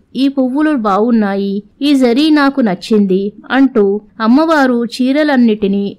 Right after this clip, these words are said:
ఒక పక్కగా పెట్టింది. తర్వాత ఆమె తన కొంగుకున్న చిరుగులను గోవర్ధనుడికి చూపుతూ, "పూజారి ఈ చిరుగుల చీరె నాకు కట్టబెట్టి వారం కావస్తున్నది. బట్టలు మంచివి లేనందున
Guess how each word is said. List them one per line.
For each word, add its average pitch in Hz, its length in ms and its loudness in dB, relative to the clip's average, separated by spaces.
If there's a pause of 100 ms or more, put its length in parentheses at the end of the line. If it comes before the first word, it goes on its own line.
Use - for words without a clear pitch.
ఒక 208 420 -4
పక్కగా 202 400 -4
పెట్టింది. 175 640 -6 (320)
తర్వాత 277 520 0 (240)
ఆమె 214 500 -2 (300)
తన 294 140 2 (180)
కొంగుకున్న 254 880 0 (300)
చిరుగులను 269 580 0
గోవర్ధనుడికి 233 880 0 (100)
చూపుతూ, 208 520 -4 (280)
"పూజారి 311 540 0
ఈ 262 400 -4
చిరుగుల 254 500 -4
చీరె 240 420 -2
నాకు 208 500 -2
కట్టబెట్టి 202 840 -4 (140)
వారం 302 360 0
కావస్తున్నది. 202 960 -4 (160)
బట్టలు 247 420 0
మంచివి 285 520 0
లేనందున 214 800 0